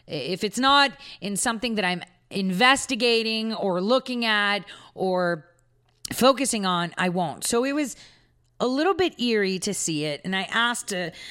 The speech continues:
you know, a couple friends, "Why would Fox be streaming it?" And it's like, "Oh, maybe because of the, you know, Christopher Wray and the F B I's under scrutiny and all of them are getting fired and there's gonna be so many indictments. Maybe this is why they aired it." Maybe.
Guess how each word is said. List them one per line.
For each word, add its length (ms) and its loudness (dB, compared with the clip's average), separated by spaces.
you 100 -6
know, 140 0
a 60 -2
couple 340 0
friends, 340 -4
"Why 260 -2
would 200 -2
Fox 420 -4
be 160 -4
streaming 440 -2
it?" 140 -4
And 120 -4
it's 160 -8
like, 160 -6
"Oh, 180 -4
maybe 300 -2
because 380 -4
of 120 -4
the, 180 -4
you 100 -8
know, 80 -10
Christopher 560 -8
Wray 720 -2
and 120 -10
the 100 -4
F 160 -10
B 100 -4
I's 220 -6
under 160 -10
scrutiny 840 -4
and 80 -8
all 160 -4
of 60 -6
them 120 -6
are 40 -6
getting 200 -6
fired 800 0
and 100 -4
there's 140 -4
gonna 100 -6
be 80 -6
so 140 -4
many 160 -4
indictments. 480 -2
Maybe 180 -2
this 180 -4
is 120 -4
why 140 -2
they 100 -6
aired 180 -8
it." 80 -10
Maybe. 340 -4